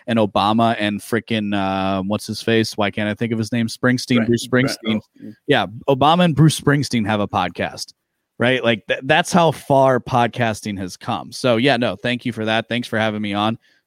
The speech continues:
Speaker 1: I'm looking forward to, uh, getting into the conversation. And, um, crap, what was it? I had it in my mind when you said it, and now I can't remember the word that you were trying to think of before.
Speaker 2: Possession. I thought of it just
Speaker 1: Yes,
Speaker 2: now when you were
Speaker 1: ideological
Speaker 2: talking.
Speaker 1: possession.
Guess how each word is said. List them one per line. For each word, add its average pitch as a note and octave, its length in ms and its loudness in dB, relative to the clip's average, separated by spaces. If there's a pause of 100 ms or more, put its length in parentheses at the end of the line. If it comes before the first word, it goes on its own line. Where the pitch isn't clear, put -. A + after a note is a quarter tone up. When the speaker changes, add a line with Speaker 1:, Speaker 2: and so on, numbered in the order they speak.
Speaker 1:
I'm G2+ 120 -6
looking A2 260 -2
forward G#2+ 400 0
to, G#2 300 -2
uh, F#2 280 -2 (240)
getting G#2+ 260 -4
into G#2 240 -6
the G2+ 80 -6
conversation. G#2 840 -4
And, G#2+ 320 0
um, G2+ 300 0 (440)
crap, C3 220 2
what B2+ 120 4
was D#3+ 120 4
it? D#3 140 0
I A#2+ 100 0
had D3+ 220 2
it D#3 80 4
in D3 80 4
my B2 120 2
mind C3 260 4
when A#2+ 100 0
you A2 80 -4
said B2 240 0
it, A2+ 60 -2
and A2 100 -6
now A2+ 160 -2
I A#2 60 0
can't A2+ 220 -6
remember A2+ 280 -2
the G2+ 100 -4
word G#2+ 260 -2
that F#2+ 100 -6
you G2 100 -6
were G2+ 100 -2
trying G#2 200 -4
to G2+ 60 -4
think G#2 220 -6
of G2 140 -4
before. E2 340 -6
Speaker 2:
Possession. D3+ 520 0
I B2 100 -6
thought D3 200 2
of C3+ 100 2
it C3 60 0
just D3 160 4
Speaker 1:
Yes, C3 140 2
Speaker 2:
now C3+ 180 2
when D3+ 100 4
you D3 80 4
were D3 60 4
Speaker 1:
ideological C3+ 320 2
Speaker 2:
talking. - 120 -4
Speaker 1:
possession. - 480 -2